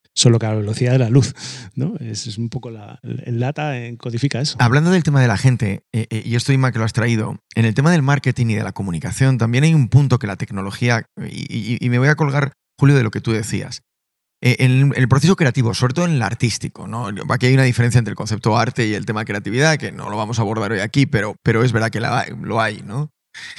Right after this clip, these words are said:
Speaker 2: Eh, en ese mo-, en ese modelo, el espectador forma parte del proceso de creación. O sea, mm, eso en el mundo de la literatura, del, de la pintura, etcétera, se ha explotado mucho,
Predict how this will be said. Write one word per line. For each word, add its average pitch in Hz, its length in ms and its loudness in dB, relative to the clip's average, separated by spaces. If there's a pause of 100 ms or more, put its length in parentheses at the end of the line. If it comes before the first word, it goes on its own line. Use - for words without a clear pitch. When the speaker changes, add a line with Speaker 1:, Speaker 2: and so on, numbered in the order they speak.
(200)
Speaker 2:
Eh, 123 180 2
en 131 80 6
ese 196 180 6
mo-, 139 360 2
en 110 80 -2
ese 127 140 4
modelo, 123 440 2 (100)
el 135 100 4
espectador 123 880 2 (320)
forma 127 320 0
parte 131 380 0
del 95 160 -8
proceso 113 440 0
de 110 120 -2
creación. 92 560 -10 (340)
O - 60 -14
sea, - 240 -4
mm, - 560 -12
eso 123 240 0
en 123 80 -2
el 110 100 -6
mundo 123 240 -2
de 107 60 0
la 101 80 -4
literatura, 123 500 2
del, 98 400 -6
de - 80 -8
la 107 80 -10
pintura, 110 400 0
etcétera, 131 380 0
se 117 80 -4
ha - 20 -2
explotado - 400 -8
mucho, 147 300 -2